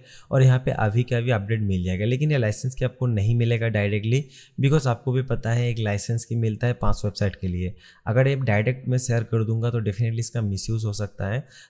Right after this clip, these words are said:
तो इसके लिए आपको वीडियो डिस्क्रिप्शन में जो नंबर है आप इसमें कॉन्टैक्ट कर सकते हैं। अगर आप ऑर्डर प्लेस कर देते हैं तो हमारा टीम आपको कॉन्टैक्ट करेगा और आपको अपना WordPress वेबसाइट का टेम्परेरी लॉगिन डिटेल्स देना होगा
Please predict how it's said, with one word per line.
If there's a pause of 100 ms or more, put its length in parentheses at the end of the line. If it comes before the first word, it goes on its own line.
तो
इसके
लिए
आपको
वीडियो
डिस्क्रिप्शन
में
जो
नंबर
है (280)
आप
इसमें
कॉन्टैक्ट
कर
सकते
हैं। (300)
अगर
आप
ऑर्डर
प्लेस
कर
देते
हैं
तो
हमारा
टीम
आपको
कॉन्टैक्ट
करेगा (280)
और
आपको
अपना
WordPress
वेबसाइट
का
टेम्परेरी
लॉगिन
डिटेल्स
देना
होगा